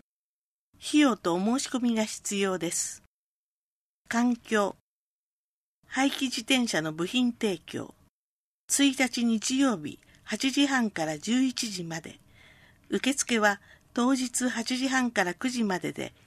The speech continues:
抽選があります。お申し込みが必要です。リメイク教室、新聞紙でブローチを作る。七日土曜日、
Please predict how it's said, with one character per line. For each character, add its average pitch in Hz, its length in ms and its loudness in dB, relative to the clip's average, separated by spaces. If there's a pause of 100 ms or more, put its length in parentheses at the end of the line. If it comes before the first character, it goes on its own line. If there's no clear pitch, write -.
抽 262 240 2
選 240 300 2
が 208 180 2
あ 190 80 -4
り 185 160 -4
ま 180 140 -4
す。 - 260 -8 (840)
お 196 100 2
申 262 200 6
し - 100 2
込 269 140 2
み 247 140 4
が 226 100 2
必 - 280 -4
要 196 200 0
で 170 120 -6
す。 - 280 -6 (1120)
リ 220 140 2
メ 254 180 6
イ 285 60 4
ク 277 160 -2
教 226 280 0
室、 - 380 -6 (300)
新 294 400 4
聞 262 260 2
紙 165 120 -4
で 165 140 -2
ブ 185 160 0
ロ 269 140 6
ー - 40 0
チ - 180 -4
を 156 120 -4
作 - 260 -8
る。 - 160 -12 (960)
七 214 240 4
日 240 160 4
土 220 140 0
曜 226 280 2
日、 156 220 -8